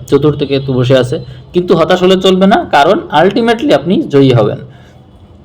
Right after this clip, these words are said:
ওই দিক থেকে তিন নম্বর ঘরে কিন্তু দৃষ্টি দেওয়া রয়েছে, আহ, শনির। শনি কিন্তু নবম থেকে তৃতীয় ঘরে দৃষ্টি দিয়ে আছে। সুতরাং আপনার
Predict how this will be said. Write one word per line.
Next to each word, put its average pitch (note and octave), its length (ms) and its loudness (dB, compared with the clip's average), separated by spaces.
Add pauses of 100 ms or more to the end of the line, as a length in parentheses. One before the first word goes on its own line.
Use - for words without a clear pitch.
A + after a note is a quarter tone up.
(240)
ওই E3 160 6
দিক F#3+ 160 0
থেকে G3 200 2
তিন F#3+ 300 2
নম্বর F#3 320 4
ঘরে D#3+ 280 2
কিন্তু F#3 260 2
দৃষ্টি F3 360 -2
দেওয়া D#3+ 220 4
রয়েছে, D#3 480 0 (360)
আহ, B2+ 220 2
শনির। C#3 380 0
শনি F3 280 -2
কিন্তু E3+ 200 0
নবম D#3 320 2
থেকে E3 220 -2
তৃতীয় E3 380 0
ঘরে D3 180 2
দৃষ্টি C#3 320 -4
দিয়ে B2 200 2
আছে। - 280 -2 (580)
সুতরাং F3+ 280 0
আপনার E3+ 280 2